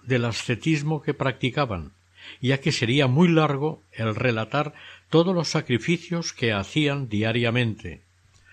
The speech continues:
Una vida ascética tan perfecta era preciso que diera muchos frutos saludables en la mayoría de quienes la seguían. Así encontró el joven novicio fray Francisco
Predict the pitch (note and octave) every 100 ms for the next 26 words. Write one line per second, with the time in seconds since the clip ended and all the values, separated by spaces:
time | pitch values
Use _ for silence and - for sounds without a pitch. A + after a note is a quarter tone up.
0 | - - - _ A2+ A#2+ B2+ C3+ B2+ B2
1 | G#2+ - E3+ D#3+ D#3+ - D#3 C#3+ - C#3
2 | C3 A2 G#2+ - D#3+ - E3 F3 - -
3 | - _ C3+ F3 F#3 F3 - E3+ - F3
4 | A#2 B2 D3+ D3 C#3 F3 - C3 - D3
5 | D3+ - C3+ - B2+ G#2+ G#2+ C3+ B2 A#2+
6 | - - - - A#2+ A#2+ A#2+ B2+ A#2+ A#2
7 | D#3+ E3 D3+ C#3+ - B2+ A#2 G#2+ A2 G2+
8 | A#2 G#2 A#2 F#2+ D#2 - _ _ _ _
9 | _ _ _ _ _ - - - - _
10 | _ B2+ B2+ F3 G3 G3+ E3+ D#3 D3 E3+
11 | D#3 C3 - D3+ D3 A#2+ A#2 D#3 - D#3+
12 | D3+ - B2 G#2+ G#2+ G#2 G#2+ D#3+ D3+ -
13 | D3+ C#3